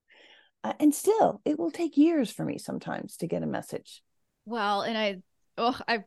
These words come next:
Speaker 2: I don't wanna jump ahead too fast. I have these questions for you, but let, maybe we'll just go there because this is what I'm thinking of as you're saying that. Well, you know what? Let me, let me go back really quick. I'm gonna make a note so I don't lose that thought. Can you explain to listeners Vatican two for people who are not raised in the Catholic faith?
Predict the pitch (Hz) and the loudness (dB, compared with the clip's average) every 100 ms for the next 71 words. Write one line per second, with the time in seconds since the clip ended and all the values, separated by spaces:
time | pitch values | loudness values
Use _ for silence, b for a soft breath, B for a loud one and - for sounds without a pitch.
0 | _ 226 233 233 233 240 262 240 247 254 | _ -6 -4 -2 -2 0 0 0 2 0
1 | 285 262 254 262 233 220 208 - - 339 | -2 0 2 2 0 -4 -4 -10 -10 -8
2 | 339 - 320 - 208 294 285 147 233 247 | -8 -10 -12 -10 -8 -6 -6 -8 -8 -8
3 | 233 240 226 185 - 240 254 254 247 233 | -6 -6 -6 -8 -6 0 2 2 2 0
4 | 226 185 180 196 196 185 190 - 240 240 | -4 -6 -8 -8 -6 -6 -8 -6 -2 0
5 | 254 233 220 196 180 - 190 202 208 214 | 0 -2 -2 -4 -6 -6 -2 -2 -2 -4
6 | - 254 254 247 262 277 - 220 226 214 | -2 0 2 2 0 -2 -4 -6 -4 -4
7 | 202 190 185 196 196 202 - 180 190 196 | -4 -6 -6 -8 -8 -10 -12 -10 -8 -8
8 | 196 185 - 190 185 190 185 185 - 185 | -8 -10 -10 -12 -10 -12 -10 -10 -10 -10
9 | 180 _ b b b b - 277 440 247 | -12 _ b b b b -8 -4 -2 -4
10 | - 220 214 202 196 - 196 190 190 190 | -4 -4 -2 -2 -4 -2 -4 0 0 0
11 | - 190 190 185 202 - 190 247 233 214 | -4 -4 -2 -2 -2 -2 2 4 4 4
12 | 202 196 - 196 196 196 202 190 - 185 | 4 2 2 2 0 -2 -2 -2 -2 -6
13 | - 185 190 | -2 -2 -2